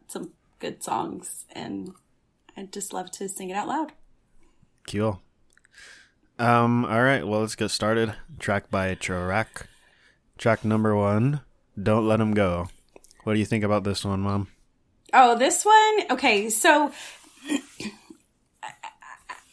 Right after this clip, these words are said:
Speaker 1: I guess I should start off by saying, though, even though this is, like,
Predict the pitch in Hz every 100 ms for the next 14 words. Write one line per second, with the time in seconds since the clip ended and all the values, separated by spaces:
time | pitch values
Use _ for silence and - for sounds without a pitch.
0 | _ _ - 320 480 523 554 - 508 -
1 | 330 294 277 294 302 269 247 - 226 240
2 | 247 233 233 247 254 247 226 233 226 247
3 | 226 214 196 196